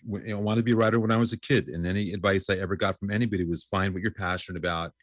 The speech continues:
'cause it'll never really feel like you're working at writing. It'll feel more like a hobby." And so certain things for me, like music, travel,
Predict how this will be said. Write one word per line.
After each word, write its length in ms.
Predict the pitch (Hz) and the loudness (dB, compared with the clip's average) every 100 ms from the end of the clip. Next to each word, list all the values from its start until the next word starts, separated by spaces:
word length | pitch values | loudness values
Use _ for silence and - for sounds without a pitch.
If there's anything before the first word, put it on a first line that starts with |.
| - | -10
'cause 140 | 98 | -6
it'll 160 | 92 95 | -4 -2
never 180 | 92 | -2
really 220 | 92 90 87 | -2 -2 -4
feel 240 | - 95 | -2 0
like 240 | 87 85 | 0 -2
you're 280 | 87 82 80 - - | -2 -4 -4 -8 -12
working 520 | 98 95 107 107 85 | -4 2 2 2 -2
at 100 | 80 | -2
writing. 320 | 80 80 82 | -4 -4 -4
It'll 160 | 85 80 | -6 -8
feel 220 | - 95 | -6 -6
more 120 | 85 | -4
like 160 | 85 80 | -4 -6
a 40 | |
hobby." 420 | - 127 156 78 - _ _ _ _ | -6 -6 -4 -6 -10 _ _ _ _
And 160 | 95 92 | -10 -4
so 100 | 107 | -4
certain 360 | - 120 120 | -2 -4 -4
things 260 | 117 113 104 | -2 -2 -4
for 140 | - | -6
me, 120 | 107 104 | -4 -2
like 220 | 95 90 | -2 -4
music, 640 | 92 95 90 104 92 - - | -4 -4 0 -2 -2 -8 -16
travel, 680 | - 104 95 92 95 92 90 | -8 -4 -2 -2 -2 -2 -4